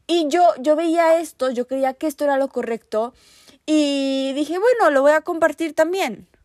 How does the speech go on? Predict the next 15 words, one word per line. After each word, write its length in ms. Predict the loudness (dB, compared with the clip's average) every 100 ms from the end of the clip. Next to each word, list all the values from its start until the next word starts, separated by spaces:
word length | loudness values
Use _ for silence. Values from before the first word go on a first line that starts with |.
| _ _ _ _ _ _
Y 360 | 0 2 2 2
lo 160 | 2
compartía 460 | 4 4 2 2 0
pero 180 | 0 0
sin 160 | -2
pensar, 380 | -4 -6 -2 -2
como 180 | -2 -6
que 80 | -2
solamente 540 | 2 2 2 -2 0
era 140 | 0 0
copy-paste, 720 | -2 -4 -2 -2 -2 -6 -6 0
algo 280 | 2 2
así, 300 | -4 -4 -8 -4
la 160 | -4
verdad. 380 | -2 0 2